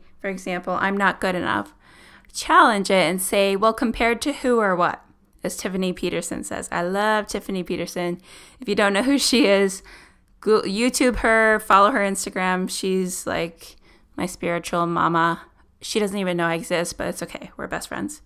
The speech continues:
in my mind. <laughs> So she always says, "Well, compared to who or what, darling?" When you are saying that you're not good enough or you're not skilled enough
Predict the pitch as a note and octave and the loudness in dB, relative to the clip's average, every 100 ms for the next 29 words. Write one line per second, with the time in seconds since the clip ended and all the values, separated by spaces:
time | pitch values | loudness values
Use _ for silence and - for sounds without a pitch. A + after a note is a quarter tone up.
0 | _ _ - - - _ _ _ _ - | _ _ -20 -20 -20 _ _ _ _ -6
1 | G3 F#3 E3 - F#3 B3+ - - - B3+ | -4 -2 -4 -6 -4 -2 0 -4 -8 -6
2 | D4 A#3 - - - - - A#3 A#3 B3 | -6 -6 -10 -16 -18 -10 2 2 2 0
3 | A3+ A3+ A3 G#3+ G3+ G3 F#3+ F#3+ - _ | 2 2 0 -2 0 0 -2 -8 -16 _
4 | _ - G3+ G3 F#3 A#3+ A#3+ A#3 A#3 A3 | _ -12 -4 -4 2 2 2 0 0 4
5 | A3 G#3+ F#3 - E3+ E3+ G3 B3+ D4+ - | 6 6 4 2 0 0 2 0 0 -10
6 | _ _ _ _ - _ _ _ - F#3+ | _ _ _ _ -20 _ _ _ -6 -4
7 | G3 G#3 G3 G3 F#3+ F#3+ - - F#3+ F#3 | 0 4 4 4 2 0 -4 -2 -2 -2
8 | G#3 F#3+ F#3+ F#3 - F#3 F3+ F3 F3+ F3 | -2 -2 0 -2 -2 0 2 0 0 -2
9 | E3 F#3 F3+ F3 F3+ G3 G3 - - G3+ | 0 -2 -2 -4 -2 0 0 -2 -2 2
10 | F#3 F3+ E3+ - F#3 - - | 2 0 -2 -4 -6 -14 -20